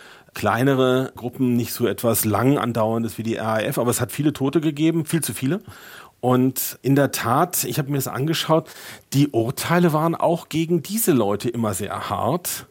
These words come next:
Da hat der Rechtsstaat seriös agiert. Er hat Mörder, anders als in der Weimarer Republik zum Beispiel, ganz anders,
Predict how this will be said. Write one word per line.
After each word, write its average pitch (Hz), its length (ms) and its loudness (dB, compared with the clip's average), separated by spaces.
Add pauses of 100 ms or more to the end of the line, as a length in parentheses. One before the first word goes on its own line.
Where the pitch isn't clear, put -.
(120)
Da 113 220 0
hat - 400 -2
der 135 160 2
Rechtsstaat - 880 -2
seriös 120 720 -2
agiert. 120 380 -2
Er 110 140 -2
hat 123 180 -6 (280)
Mörder, 127 520 4 (540)
anders 131 320 4
als 101 140 -2
in 117 40 -2
der 101 140 2
Weimarer 107 260 2
Republik 101 340 -2
zum 98 160 -4
Beispiel, 123 520 -2
ganz 123 260 0
anders, 110 460 -8